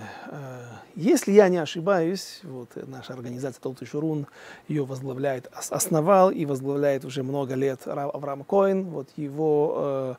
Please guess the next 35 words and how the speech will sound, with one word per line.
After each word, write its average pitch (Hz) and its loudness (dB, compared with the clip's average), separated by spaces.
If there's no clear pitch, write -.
тесть 175 2
и 165 -6
теща 160 -2
живут 139 -6
где-то 131 -6
там, 117 -8
на 113 -12
Михмасе. 123 0
Ма-, 139 -4
Маале 143 0
Михмас, 160 -2
Мухмас 190 4
арабы 160 2
называют 135 -6
его, 151 -2
потому - -20
что - -16
там 139 -6
арабская 139 -4
деревня, 208 4
а 143 0
где-то 160 4
рядом 180 4
расположены 151 -2
несколько 147 -6
еврейских 131 -4
поселений. 214 2
Это 180 -2
поселение, 220 4
то 170 -2
есть 135 -8
на, 151 -2
на 151 -2
арабских 151 -2
территориях 233 -4